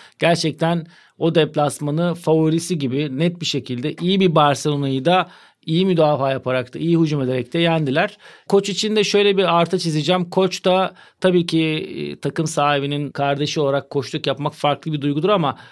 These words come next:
kötü giden dönemde de takımın kontrolünü kaybetmedi bence.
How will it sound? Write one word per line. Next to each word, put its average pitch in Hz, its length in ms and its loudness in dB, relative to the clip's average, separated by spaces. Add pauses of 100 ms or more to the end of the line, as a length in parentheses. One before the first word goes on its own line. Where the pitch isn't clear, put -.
kötü 160 220 0
giden 185 400 2
dönemde 180 480 2
de 180 100 2
takımın 175 360 0
kontrolünü 175 520 0
kaybetmedi 165 640 2
bence. 120 420 -2